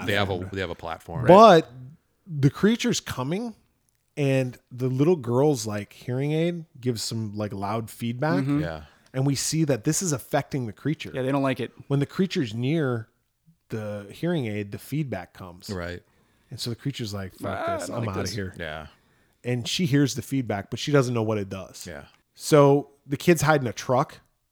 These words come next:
Speaker 2: and Krasinski's, like, wounded somehow. I don't know how he got wounded. Um,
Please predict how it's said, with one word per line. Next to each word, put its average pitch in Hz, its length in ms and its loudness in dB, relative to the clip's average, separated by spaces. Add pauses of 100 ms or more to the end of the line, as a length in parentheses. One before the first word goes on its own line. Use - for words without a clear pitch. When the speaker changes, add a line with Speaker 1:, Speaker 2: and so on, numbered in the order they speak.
(300)
Speaker 2:
and 113 280 -6
Krasinski's, 120 640 -4
like, 104 180 -6
wounded 101 420 -8 (640)
somehow. 95 500 -16
I - 80 -12
don't 120 120 -4
know 101 60 -12
how 104 140 -10
he 98 80 -10
got 95 160 -16
wounded. 98 380 -18 (800)
Um, 107 520 -4